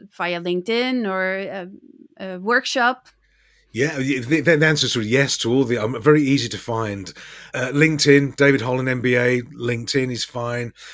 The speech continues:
Speaker 2: And my email address, david holland at results rules okay dot com, or you can just find us on the website at results rules okay dot com.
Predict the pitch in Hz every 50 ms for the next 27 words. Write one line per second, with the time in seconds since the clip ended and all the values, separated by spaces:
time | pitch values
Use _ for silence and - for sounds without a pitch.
0 | - - _ - 113 113 110 113 127 131 135 139 139 143 135 135 135 123 131 143
1 | 147 147 147 - - - - 127 120 120 117 120 127 120 131 135 135 139 139 -
2 | 120 120 127 120 - - - - 117 107 107 104 131 127 123 120 - - - -
3 | 113 120 117 113 101 113 113 107 98 - - 117 107 104 101 - 110 98 - _
4 | - - 135 135 131 131 127 - _ - - - - - - - _ - - 147
5 | 135 120 - 113 107 - - - 113 104 107 101 98 - 110 101 104 104 107 95
6 | - - 107 95 92 92 - - - 123 113 107 - - _ _ - 110 95 101
7 | 107 104 - - 107 101 95 110 101 98 - - 107 101 95 107 101 101 _ -
8 | 127 107 95 95